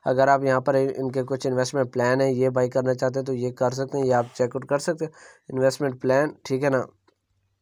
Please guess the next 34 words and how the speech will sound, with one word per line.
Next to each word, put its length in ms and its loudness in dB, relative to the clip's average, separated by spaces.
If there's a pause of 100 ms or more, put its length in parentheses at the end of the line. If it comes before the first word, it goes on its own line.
(200)
उसके 280 -2
बाद 200 4
again 280 4
रेफर 280 2
का 220 4
ऑप्शन 360 0
है, 80 4
अगर 200 2
आप 200 4
रेफर 280 0
करके 280 -2
अर्निंग 220 -2
करना 240 -2
चाहते 280 -2
हैं 80 -2 (340)
तो 60 -4
यहाँ 140 2
पर 140 0
आप 180 2
अर्निंग 320 0
कर 120 0
सकते 200 -4
हैं। 80 -2
मेन 140 0
के 140 -4
ऊपर 160 0
अगर 180 4
आप 140 2
क्लिक 200 -2
करेंगे 240 2
तो 80 -6
यहाँ 220 2
पर 120 0
आपको 300 0